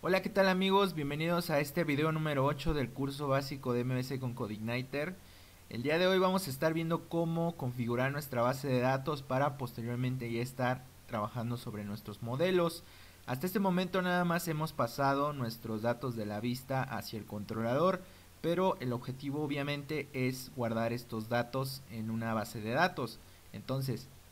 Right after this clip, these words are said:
CodeIgniter ya nos provee un archivo de configuración, lo podemos encontrar en la carpeta Application,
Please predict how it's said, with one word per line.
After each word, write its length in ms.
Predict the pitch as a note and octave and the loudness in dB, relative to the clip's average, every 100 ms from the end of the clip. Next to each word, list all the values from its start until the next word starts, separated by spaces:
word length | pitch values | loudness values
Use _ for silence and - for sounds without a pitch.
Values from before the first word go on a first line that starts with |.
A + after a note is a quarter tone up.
| - - - - - - - - - | -20 -20 -20 -20 -20 -18 -16 -16 -8
CodeIgniter 840 | - C3 C#3 F3 F#3+ F#3+ G3+ G3+ - | 0 2 2 2 2 2 2 2 0
ya 160 | D3 D#3+ | 0 2
nos 160 | E3+ | 0
provee 640 | F3 C3+ B2 C3 C#3 C#3+ - - | 0 2 2 4 2 2 -2 -6
un 220 | C3+ C3+ | -2 0
archivo 360 | C3 C#3 C3 | -2 0 2
de 120 | B2+ A#2 | 2 0
configuración, 840 | G#2 G#2 G#2 G2+ G2 - C3+ E3 | -6 -6 -6 -6 -6 -4 -2 0
lo 160 | E3+ | -2
podemos 380 | B2+ B2 C3+ C3+ | 0 0 0 -2
encontrar 560 | A#2+ F#2+ G#2 G#2 A#2+ B2+ | -6 -6 -8 -4 -2 0
en 100 | B2 | -2
la 100 | A2+ | -4
carpeta 420 | G#2+ - A2+ B2 | -6 -6 -4 -4
Application, 840 | A#2 G#2+ - A#2+ B2 B2+ C#3+ E3 | -4 -6 -6 -2 -2 -2 -4 -4